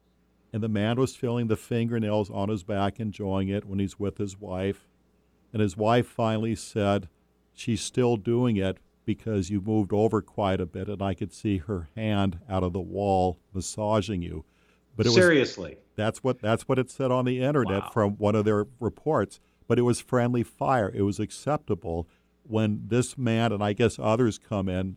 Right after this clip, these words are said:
Speaker 1: it's a very warm greeting they get.
Speaker 2: <laughs>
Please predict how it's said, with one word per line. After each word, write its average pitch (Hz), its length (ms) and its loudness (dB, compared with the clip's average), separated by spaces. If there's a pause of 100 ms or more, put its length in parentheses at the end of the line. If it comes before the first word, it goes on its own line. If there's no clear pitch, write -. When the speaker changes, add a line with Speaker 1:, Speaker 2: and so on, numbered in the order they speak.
Speaker 1:
it's - 180 -6
a 113 40 0
very 104 340 2
warm 104 420 0
greeting 104 480 -4
they 85 180 -6
get. 85 360 -12
Speaker 2:
<laughs> - 40 -20